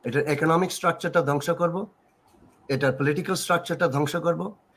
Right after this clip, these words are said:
এটার ভিতরে যে মরাল ফ্যাব্রিক যেটা আছে ওইটাকে ধ্বংস করব। তো এই, এইগুলো ধ্বংস করতে আমাদের কি লাগে?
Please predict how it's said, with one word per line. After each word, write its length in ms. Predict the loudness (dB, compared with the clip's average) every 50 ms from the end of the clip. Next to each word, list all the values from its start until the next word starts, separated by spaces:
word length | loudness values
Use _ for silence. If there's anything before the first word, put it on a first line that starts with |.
| _ _ _
এটার 200 | -4 0 0 0
ভিতরে 320 | 2 0 0 0 0 2
যে 80 | 2 4
মরাল 400 | 4 6 8 8 8 6 6 2
ফ্যাব্রিক 420 | 2 4 4 4 4 4 -2 -2
যেটা 260 | -2 -2 -2 0 0 0
আছে 140 | 0 0
ওইটাকে 260 | -2 -2 -2 0 0 2
ধ্বংস 260 | 2 2 2 0 -2
করব। 380 | -2 -2 -2 -2 -2 -4 -4 -6 -10 _ _ _ _ _ _ _ _ _ _ _ _
তো 120 | 0 0 6
এই, 340 | 8 8 8 8 6 0 -2
এইগুলো 400 | 0 0 0 2 2 4 4 4
ধ্বংস 320 | 4 4 2 0 0 0 -2
করতে 280 | 0 0 0 4 4
আমাদের 320 | 6 6 6 4 2 -2 -2
কি 200 | 0 0 0 0
লাগে? 280 | 0 -2 -4 -8 -14